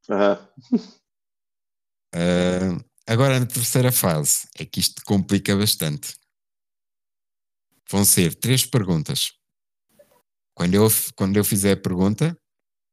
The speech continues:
Speaker 2: depois de dizer as hipóteses, vocês também dizem o vosso nome. Mas agora vocês podem responder ou podem mandar o adversário responder. Então o que é que acontece?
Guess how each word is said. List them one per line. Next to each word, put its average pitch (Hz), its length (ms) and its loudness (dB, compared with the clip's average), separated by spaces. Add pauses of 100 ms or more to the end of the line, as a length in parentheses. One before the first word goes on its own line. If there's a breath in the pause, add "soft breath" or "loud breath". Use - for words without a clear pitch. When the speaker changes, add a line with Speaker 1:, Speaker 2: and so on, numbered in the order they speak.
(240)
Speaker 2:
depois 87 460 -2
de - 60 -20
dizer 85 300 -2
as 85 60 0
hipóteses, 98 420 -2
vocês 98 280 0
também 95 280 2
dizem 92 320 2
o 85 40 2
vosso 85 340 -2
nome. 92 340 0 (1400)
Mas 98 260 2
agora 104 580 2 (600)
vocês 92 400 0
podem 123 500 0
responder 92 800 -4 (1040)
ou 98 120 -4
podem 110 440 0
mandar 101 400 0
o 104 80 0
adversário 95 580 -4
responder. 85 680 -8 (1200)
Então - 180 -4
o 95 40 -4
que 110 80 -2
é 107 40 0
que 107 80 -4
acontece? 98 720 -4